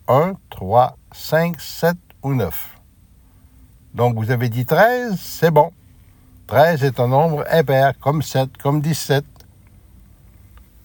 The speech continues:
Deuxième petite question pour aujourd'hui. Allons-y pour les accents. Comme par exemple, quand je dis un élève, sur élève, euh, il y a des accents, il y a des accents.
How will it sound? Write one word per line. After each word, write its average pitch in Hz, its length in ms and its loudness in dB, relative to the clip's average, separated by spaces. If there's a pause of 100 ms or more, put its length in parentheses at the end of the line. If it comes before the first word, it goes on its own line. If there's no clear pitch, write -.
(600)
Deuxième 170 760 0
petite 170 420 -4
question 180 480 2 (1000)
pour 147 180 0
aujourd'hui. 160 560 0 (680)
Allons-y 151 460 2
pour 170 140 -4
les 151 180 2
accents. 165 400 2 (640)
Comme 101 180 -4
par 113 140 4
exemple, 127 500 2
quand 123 140 2
je 113 100 -2
dis 127 400 0 (260)
un 120 180 0
élève, 196 520 2
sur 123 460 -4 (160)
élève, 156 560 2
euh, 196 300 2
il 185 80 -2
y 165 80 2
a 160 80 4
des 156 260 0
accents, 175 560 4
il 160 40 -2
y 127 40 0
a 98 60 -4
des 117 220 -6
accents. 156 560 0